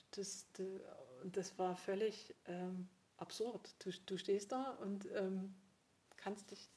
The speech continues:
über, mit nichts unterhalten. Ähm, und dann hat's ungefähr eine Woche gedauert, bis ich, ähm, also man, das ist wirklich unglaublich, wie schnell man eine Sprache lernen kann. Nach einer Woche ging das.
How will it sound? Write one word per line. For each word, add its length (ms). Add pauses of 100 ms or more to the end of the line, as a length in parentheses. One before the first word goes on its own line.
(140)
über, 260
mit 260
nichts 260
unterhalten. 540 (1200)
Ähm, 760 (1300)
und 200
dann 240
hat's 200
ungefähr 360
eine 200
Woche 200
gedauert, 500
bis 200
ich, 380
ähm, 480
also 160
man, 240 (240)
das 180
ist 120
wirklich 240
unglaublich, 500
wie 100
schnell 280
man 160
eine 160
Sprache 360
lernen 320
kann. 260
Nach 100
einer 200
Woche 220
ging 220
das. 280